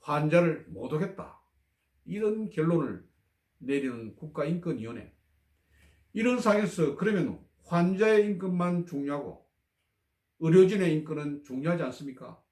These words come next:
바로 얼마 전에 병원에서 조현병 환자가 휘두른 흉기에 의해서 바로 의사 한 분이 숨지지 않았습니까?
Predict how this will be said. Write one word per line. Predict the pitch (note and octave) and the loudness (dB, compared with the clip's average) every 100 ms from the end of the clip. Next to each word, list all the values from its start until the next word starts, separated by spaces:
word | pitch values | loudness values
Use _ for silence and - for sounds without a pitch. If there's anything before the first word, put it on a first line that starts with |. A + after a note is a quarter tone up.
| _ _ | _ _
바로 | D#3 G#3 | 0 2
얼마 | F#3+ G#3 G#3+ | 2 4 2
전에 | A3+ C#3 - - _ _ _ _ _ | 2 -2 -8 -16 _ _ _ _ _
병원에서 | C#3+ D#3 D#3+ D#3 - D3+ D3 C#3+ - _ _ _ _ _ _ | 0 2 4 2 0 -2 -2 -6 -18 _ _ _ _ _ _
조현병 | D3+ D#3+ E3+ F#3+ D#3+ | 4 4 6 2 0
환자가 | D3+ D#3 D3+ D3 | 2 2 2 0
휘두른 | D3 F3 E3+ E3+ E3+ | -2 -2 0 -2 -6
흉기에 | - F#3+ E3+ E3 | -8 -4 -2 0
의해서 | C#3 C3+ D3 C#3 C#3 - _ _ _ _ _ _ _ | -2 -4 -6 -6 -8 -14 _ _ _ _ _ _ _
바로 | - C3+ D#3 - _ _ _ _ _ _ - | -6 -4 -4 -6 _ _ _ _ _ _ -2
의사 | G3+ G3+ F#3 | -2 2 2
한 | E3+ | 2
분이 | D#3+ D#3+ D#3 D#3+ - _ _ _ _ _ _ _ _ _ _ _ _ _ | 2 0 0 -4 -12 _ _ _ _ _ _ _ _ _ _ _ _ _
숨지지 | - E3+ E3 G#3+ F#3 | -4 2 4 2 -2
않았습니까? | D3+ - A#2+ - - | -2 -6 -16 -18 -20